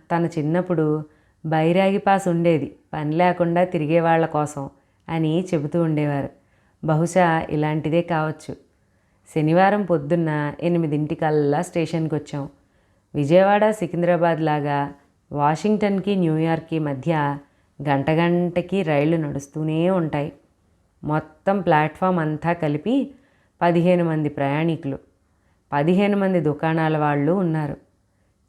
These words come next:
చెట్లు లేవని తప్పితే మేం చిన్నప్పుడు ఎక్కే కొవ్వూరు స్టేషన్ అంత నిశ్శబ్దంగా ఉంది. రైలు ఆగ్గానే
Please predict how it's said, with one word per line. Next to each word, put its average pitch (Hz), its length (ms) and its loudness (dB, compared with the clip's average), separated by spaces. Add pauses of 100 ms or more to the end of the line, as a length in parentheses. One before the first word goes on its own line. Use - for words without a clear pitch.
చెట్లు 170 320 0
లేవని 208 380 4
తప్పితే 151 600 -2 (440)
మేం 190 180 0 (100)
చిన్నప్పుడు 185 420 2
ఎక్కే 196 260 -2
కొవ్వూరు 175 480 0
స్టేషన్ 165 420 -4
అంత 147 200 -4
నిశ్శబ్దంగా 143 840 -2
ఉంది. 156 340 0 (680)
రైలు 156 360 2
ఆగ్గానే 156 760 0